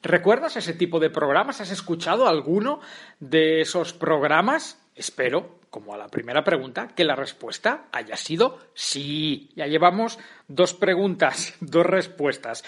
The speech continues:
¿Escuchas Emporio Salgado? Eh, sí. Eh, ¿has escuchado los programas donde yo digo que hay gente que por tonta merece ser estafada? Espero que la respuesta también haya sido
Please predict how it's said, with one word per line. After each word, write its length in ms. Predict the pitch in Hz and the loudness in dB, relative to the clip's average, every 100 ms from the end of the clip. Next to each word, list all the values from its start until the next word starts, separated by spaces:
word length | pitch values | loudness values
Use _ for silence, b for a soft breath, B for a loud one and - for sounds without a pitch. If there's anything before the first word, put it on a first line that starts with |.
| B - | B -10
¿Escuchas 360 | - 151 143 | -6 -4 -2
Emporio 340 | 143 127 135 131 | -2 -2 -2 -2
Salgado? 500 | 139 139 208 285 302 - - | 0 4 4 4 0 -8 -2
Eh, 140 | 147 | -2
sí. 720 | - - 180 190 170 - - B B B | 0 0 2 2 0 -6 -20 B B B
Eh, 340 | 143 139 131 135 | -2 0 0 0
¿has 200 | 147 156 | -4 -4
escuchado 400 | - 160 175 165 | -8 -4 0 0
los 160 | 160 | 0
programas 720 | - 160 147 160 170 180 160 131 | -2 0 2 2 2 -2 0 2
donde 600 | 170 170 180 196 175 139 | 0 0 0 0 -2 -2
yo 160 | 143 147 | 0 0
digo 400 | 165 147 165 165 | 0 0 -2 0
que 80 | |
hay 100 | 151 | -2
gente 460 | 147 160 156 170 170 B - | -2 -4 -2 -2 -2 B -6
que 80 | - | -2
por 320 | 143 165 - | 0 0 4
tonta 560 | 196 262 311 214 123 127 | 4 6 2 -4 -6 -4
merece 320 | 156 175 170 | -2 -2 -2
ser 160 | 170 156 | -4 -4
estafada? 840 | - 139 - 196 262 311 - _ _ | -2 -2 2 2 4 0 -4 _ _
Espero 360 | - - 131 147 | -14 -6 -4 -2
que 80 | |
la 100 | 139 | -2
respuesta 460 | 131 123 180 170 - | -4 -4 -2 -2 -2
también 260 | 143 151 143 | -4 -4 -4
haya 160 | 127 | -6
sido 320 | - 214 285 | -4 2 2